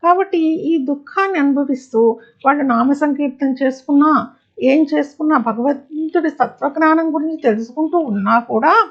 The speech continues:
ఈ దుఃఖంతో వాళ్ళు ఏం చేస్తారంటే ఒక పక్కన బాధపడుతూ ఉంటారు.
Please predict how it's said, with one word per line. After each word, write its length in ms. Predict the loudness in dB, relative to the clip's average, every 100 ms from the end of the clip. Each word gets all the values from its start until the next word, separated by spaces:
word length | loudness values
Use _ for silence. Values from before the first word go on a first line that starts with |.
| _ _ _ -4
ఈ 180 | 4 4
దుఃఖంతో 560 | 4 -2 -6 -8 -2 2
వాళ్ళు 260 | 2 2
ఏం 160 | -2 0 0
చేస్తారంటే 760 | 0 0 -2 0 -2 -2 -4 -12 _ -4
ఒక 280 | 2 4 4
పక్కన 260 | 0 0 0 2 2
బాధపడుతూ 880 | 0 0 2 4 2 0 -2 -2 -4
ఉంటారు. 440 | -2 -4 -6 -16